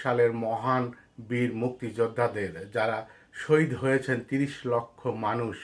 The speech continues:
তাদের আত্মার শান্তি কামনা করি। যারা নির্যাতিত হয়েছিলেন, উম, দুই লাখ থেকে পক্ষান্তরে চার লাখ বলা হয়, সেই,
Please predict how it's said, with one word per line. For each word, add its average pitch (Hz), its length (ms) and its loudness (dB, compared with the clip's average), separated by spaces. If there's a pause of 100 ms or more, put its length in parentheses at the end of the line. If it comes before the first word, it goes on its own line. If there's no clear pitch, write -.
(380)
তাদের 110 300 2 (140)
আত্মার 113 520 -2 (360)
শান্তি 123 260 -2
কামনা 107 400 -4
করি। 98 420 -8 (340)
যারা 120 280 4
নির্যাতিত 131 580 4
হয়েছিলেন, 123 720 0 (400)
উম, 131 140 -2
দুই 123 240 4
লাখ 123 240 4 (100)
থেকে 120 200 -2
পক্ষান্তরে 117 680 -2
চার 110 220 0
লাখ 104 180 -2 (100)
বলা 101 260 -4
হয়, 104 480 -8
সেই, 101 220 -8